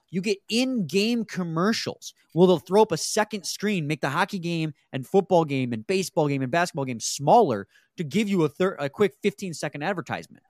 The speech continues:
We're so inundated with advertising that when people say, "When does it end? Wh-, are we gonna end up with entire jerseys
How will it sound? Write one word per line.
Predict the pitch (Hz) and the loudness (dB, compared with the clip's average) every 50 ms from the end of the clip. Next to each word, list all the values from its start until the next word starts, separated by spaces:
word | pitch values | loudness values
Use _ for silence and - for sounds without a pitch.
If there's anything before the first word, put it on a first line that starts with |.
| _ _ _ _ - | _ _ _ _ -8
We're | 185 220 | -6 -4
so | - - - - - 247 254 254 214 - | -4 -2 -2 2 6 6 6 6 4 -4
inundated | 160 180 196 208 220 196 170 151 175 180 165 160 | -4 -2 -2 -2 -2 -2 -2 0 0 0 0 -2
with | 147 - - - | -4 -4 -6 -6
advertising | 123 156 180 196 208 - - 135 110 107 101 113 113 110 104 _ _ _ _ _ - | -6 -6 -4 -6 -6 -6 -4 -4 -4 -4 -6 -8 -10 -12 -12 _ _ _ _ _ -4
that | 185 202 190 - | -2 -2 -2 -2
when | 190 190 160 | -4 -8 -6
people | - - 247 220 208 180 | -4 -4 -2 -2 -2 -2
say, | 151 - 247 220 170 | -2 2 4 4 4
"When | 123 113 127 147 156 | 4 0 -4 -2 0
does | 170 165 151 147 | 0 2 2 2
it | 165 170 | 2 2
end? | 208 226 208 147 87 76 76 - _ _ _ _ _ - | 2 2 2 -2 -4 -8 -14 -20 _ _ _ _ _ -8
Wh-, | 123 160 156 - | -8 -8 -6 -4
are | 117 135 | -2 0
we | 135 143 | 0 0
gonna | 135 147 151 | 0 0 0
end | 156 151 156 | 0 0 0
up | 160 156 | 0 -2
with | 160 151 | -2 -6
entire | 156 147 - 151 170 170 165 | -6 -6 -4 -2 -2 -2 -2
jerseys | 156 120 147 165 190 180 147 151 135 120 - | -2 -2 -2 0 0 0 0 -4 -6 -8 -10